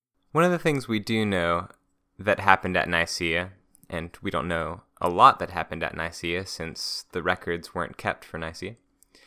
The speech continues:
But one of the things we do know that happened is that Constantine gave a speech, a really long speech,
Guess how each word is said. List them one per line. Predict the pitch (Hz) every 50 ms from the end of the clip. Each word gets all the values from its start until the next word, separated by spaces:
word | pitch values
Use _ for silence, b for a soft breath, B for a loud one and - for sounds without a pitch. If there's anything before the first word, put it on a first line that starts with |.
| B B B B B
But | 156
one | 165 175 180
of | 175
the | 160
things | 156 - 156 139 -
we | 123 110 104
do | - 120 120 113
know | 110 101 95
that | 98 82
happened | 98 98 92 92 - 90 90 90 87 85 -
is | 92 -
that | - 82 - -
Constantine | - 110 104 104 - - 104 92 - - 98 92 90
gave | 87 85 85 82 -
a | -
speech, | - - - - - - - - - - - - - _ _ _ _ _ _ _ _ _ _ _ _ _ _ _ _ _ - - -
a | 95 95
really | 92 90 101 117 117 113 107 104 98
long | 90 90 95 90 87 87 85 85 85
speech, | - - - - 73 - - - - - -